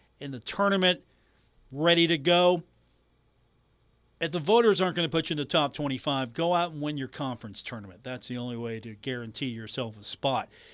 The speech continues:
in the N C double A tournament. So congratulations once again to the softball team getting it done at the Dot. Thundering Herd winning there two to one. So as we start getting your phone calls and texts in,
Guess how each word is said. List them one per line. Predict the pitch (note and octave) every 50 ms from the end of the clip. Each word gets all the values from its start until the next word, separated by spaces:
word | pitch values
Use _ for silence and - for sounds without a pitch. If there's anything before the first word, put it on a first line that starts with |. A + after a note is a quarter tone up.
| - - _ _
in | - D3 C3+ C3
the | B2+ B2 B2+
N | B2+ B2
C | A#2 - C3
double | B2 A#2+ A2 A2+ G#2 G2+
A | G2 G2
tournament. | G2 - - - C#3+ C3 A#2+ A2 G#2 -
So | - A#2+
congratulations | - - A#2+ A2 C3+ C3+ C3 - C#3 B2+ B2+ A#2+ - C3 A#2 -
once | C3 B2 A2+ -
again | A2 A#2 A#2 A2+ G#2+
to | - A#2
the | G#2
softball | F#2 - - C3+ A#2+ A#2 A2 - - G#2+ G#2 G2 -
team | - - A#2 A2 G#2+
getting | G#2 A#2+ A2+ A2
it | A2 G#2 G2 G#2
done | - B2 A#2+ A#2 A2 A2 - - - - - _ _ _ -
at | B2+ C3 C3+ - - - C3
the | B2+ A#2+
Dot. | G#2+ G#2+ - D3+ C#3+ C#3 D3 D#3 F3+ - - - _ _ _ _ _ _ _ _ -
Thundering | C3 A#2+ A#2 B2 A2+
Herd | A2+ A#2 B2+ C3+ B2+ A#2 A2+ A2+
winning | B2 C3 C3 B2+ A#2+ G#2+
there | A#2+ B2+ A#2+ A2+ G#2+ G2 _
two | - - - - A3+ A#3+ A#3+ A#3 A3+
to | F#3+ - G3+ F#3+
one. | D#3 D3 D3+ D3 A2+ F2 E2+ - - _ _ _ _ _ _ _ _ _ _ _ _ _ _ _ _
So | - - - G#3+ A3 G#3+ A3+
as | A3 G#3 G#3 G#3 - -
we | G#3 G3+
start | - - A#3 A#3+ G#3
getting | G#3 G#3+ A3 G3
your | F3+ F3
phone | D#3+ - - G3+ G3+ G3 F#3+
calls | - G3 F#3 F3+ E3+ C#3
and | E3 D#3+ -
texts | - F#3+ F3 - - - -
in, | D3 C#3+ C3+